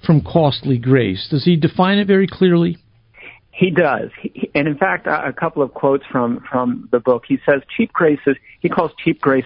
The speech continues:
Speaker 2: the mortal enemy of our church. And here's a quote from the book. Quote, "Cheap grace means justification of sin, but not of the sinner,"
Speaker 1: <laughs>
Speaker 2: unquote.
Speaker 1: Wow.
Speaker 2: It is, it is, quote,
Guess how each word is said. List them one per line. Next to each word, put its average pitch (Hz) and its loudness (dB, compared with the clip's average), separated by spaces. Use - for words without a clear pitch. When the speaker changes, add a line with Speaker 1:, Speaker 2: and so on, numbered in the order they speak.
Speaker 2:
the 127 0
mortal 123 2
enemy 113 0
of 107 -4
our 107 0
church. 113 0
And 139 2
here's 214 2
a 156 -2
quote - -2
from 123 -2
the 107 0
book. 110 -2
Quote, 156 -2
"Cheap 226 0
grace 143 0
means 131 4
justification 131 -2
of 113 -4
sin, 120 0
but 135 2
not 123 2
of 110 -8
the 117 -6
sinner," 104 -4
Speaker 1:
<laughs> - -10
Speaker 2:
unquote. 117 -2
Speaker 1:
Wow. 143 -4
Speaker 2:
It 135 0
is, 131 2
it 131 2
is, 131 2
quote, 127 -2